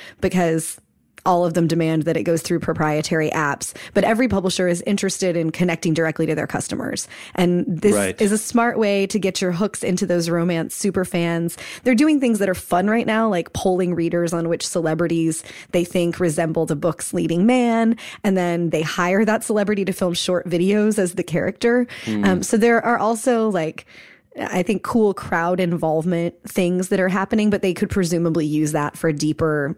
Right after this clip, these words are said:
Speaker 1: research at some point. Like, you could put out, you could add a feature here that's like, "Here are three, um, unknown authors, read these and give us your feedback." And they
Speaker 2: That's
Speaker 1: could start
Speaker 2: interesting, yeah. Yeah,
Speaker 1: I mean,
Speaker 2: that's
Speaker 1: who knows?
Speaker 2: interesting.
Speaker 1: It's interesting.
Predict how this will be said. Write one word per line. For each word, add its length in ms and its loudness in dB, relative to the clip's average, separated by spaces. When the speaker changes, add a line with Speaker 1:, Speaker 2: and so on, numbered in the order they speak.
Speaker 1:
research 540 -2
at 100 -8
some 200 -2
point. 240 0
Like, 200 0
you 140 4
could 340 2
put 160 4
out, 360 0
you 100 2
could 120 0
add 200 2
a 40 2
feature 360 -2
here 260 2
that's 220 -2
like, 280 0
"Here 360 2
are 80 0
three, 800 -2
um, 420 0
unknown 560 4
authors, 560 0
read 220 0
these 180 0
and 140 2
give 120 2
us 180 0
your 100 0
feedback." 480 -2
And 80 2
they 60 4
Speaker 2:
That's 100 0
Speaker 1:
could 80 0
start 180 2
Speaker 2:
interesting, 340 0
yeah. 260 -2
Yeah, 160 4
Speaker 1:
I 40 6
mean, 100 4
Speaker 2:
that's 120 0
Speaker 1:
who 60 6
knows? 80 4
Speaker 2:
interesting. 340 -4
Speaker 1:
It's 140 2
interesting. 520 2